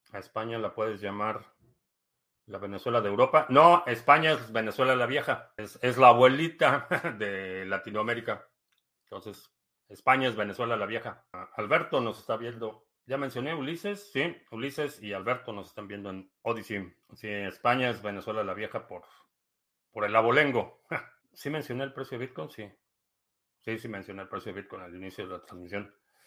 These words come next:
La situación de la frontera de Estados Unidos, la gente que pasa y las medidas del gobernador de Texas y todo ese problema. Ah, es, es un problema extremadamente complejo.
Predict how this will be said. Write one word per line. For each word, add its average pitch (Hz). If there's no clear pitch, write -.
La 117
situación 139
de 135
la 113
frontera 117
de -
Estados 139
Unidos, 135
la 120
gente 127
que 117
pasa 127
y 104
las 101
medidas 113
del 101
gobernador 101
de 110
Texas 120
y 101
todo 113
ese 107
problema. 98
Ah, 139
es, -
es 147
un 180
problema 165
extremadamente 143
complejo. 123